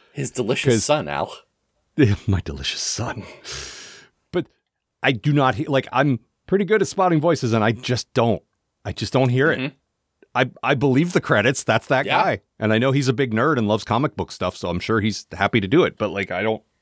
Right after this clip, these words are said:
Speaker 1: No, that's
Speaker 2: I don't
Speaker 1: awesome.
Speaker 2: hear it at all. Yeah. One of those vocal chameleons.
Speaker 1: Look, if I was a fucking, uh, uh, professional voice actor who loved comics and they were like, "Do you wanna be Vandal Savage?" Yeah.
Speaker 2: Maggie, you are a professional voice actor who loves comics.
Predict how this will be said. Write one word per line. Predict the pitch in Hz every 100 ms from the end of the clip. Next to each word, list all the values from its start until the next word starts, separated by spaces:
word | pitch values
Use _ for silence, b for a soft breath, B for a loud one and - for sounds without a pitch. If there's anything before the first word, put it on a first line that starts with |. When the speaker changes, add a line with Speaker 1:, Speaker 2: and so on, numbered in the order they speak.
| -
Speaker 1:
No, | 107 165
that's | 165
Speaker 2:
I | 113
don't | 123
Speaker 1:
awesome. | 143 143
Speaker 2:
hear | 120
it |
at | 107
all. | 151 - - _ _ _ B B B -
Yeah. | 185 113 _ _ b b b b b -
One | 104
of |
those | 117 101
vocal | 110 107
chameleons. | 110 110 101 120 82 -
Speaker 1:
Look, | 135
if | 123
I | 147
was | 165 131
a | 127 113
fucking, | 135 123 120 101 95 95 _ -
uh, | 98 85 76 73 _ _ _ _ _ _
uh, | 98 78 69 65 _
professional | 113 107 98 110
voice | 90 101 127
actor | 110 - 113 104
who | 101 120
loved | 101 104
comics | - 101 110 -
and | 107
they |
were | 101
like, | 98
"Do | 117
you |
wanna | 123
be | 135
Vandal | 113 107 113 107
Savage?" | 113 110 139 - b b
Yeah. | 127 117 175 247 65 - _ _ _ _ _ _ _ _ _ - _ -
Speaker 2:
Maggie, | 117 92
you | 95 101
are | 98 92
a | 80
professional | _ 98 82 76 80
voice | 78 76
actor | 80 80
who | 80
loves | 80 -
comics. | 90 - - -